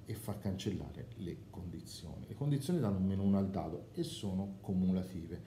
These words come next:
Quando arrivi a broken, spezzato, vuol dire che è successo veramente qualcosa di brutto, per cui il personaggio non può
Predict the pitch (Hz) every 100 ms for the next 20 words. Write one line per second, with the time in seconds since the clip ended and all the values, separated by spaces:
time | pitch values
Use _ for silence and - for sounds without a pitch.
0 | - - - - 165 135 120 107 98 113
1 | 123 - 139 135 - 120 - 147 151 107
2 | 104 107 110 104 127 120 110 110 107 101
3 | 92 95 95 90 85 80 82 - - -
4 | - 110 104 - 113 107 90 90